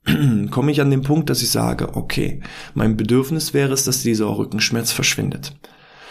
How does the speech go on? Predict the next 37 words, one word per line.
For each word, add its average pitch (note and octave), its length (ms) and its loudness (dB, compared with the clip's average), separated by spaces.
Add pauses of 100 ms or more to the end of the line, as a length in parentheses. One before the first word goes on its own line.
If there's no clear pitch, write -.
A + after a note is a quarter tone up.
(240)
Und C3+ 420 0
in B2+ 120 4
meinem A#2+ 240 4
laienhaften C#3+ 600 2
Denken C#3+ 640 2 (1040)
nehme A2+ 240 4
ich G#2+ 120 -4
dann A#2 220 0
an, - 280 0
dass - 220 0
eben G2+ 280 0
gezielte - 460 -2
Rückenübungen, A2+ 680 0
ein A2+ 100 -4
bisschen - 260 0
Mobilisation, B2+ 1000 2 (320)
Kräftigung A#2 720 2
dafür A2 260 0
sorgen A2+ 380 4
würde, C3+ 200 4
dass - 440 0 (340)
dieser A#2+ 200 2
Schmerz A2+ 380 0
verschwindet. - 640 0 (560)
Mein B2+ 160 4
Bedürfnis, D#3+ 640 2
mein A2 220 2
Wunsch C3 320 2
ist - 140 2
also, A2+ 380 2
den G#2+ 160 2
Schmerz D3+ 360 2
verschwinden A#2+ 360 0
zu A#2+ 120 -2
lassen G#2 240 0
mit - 180 -2
Rückentraining. - 520 -8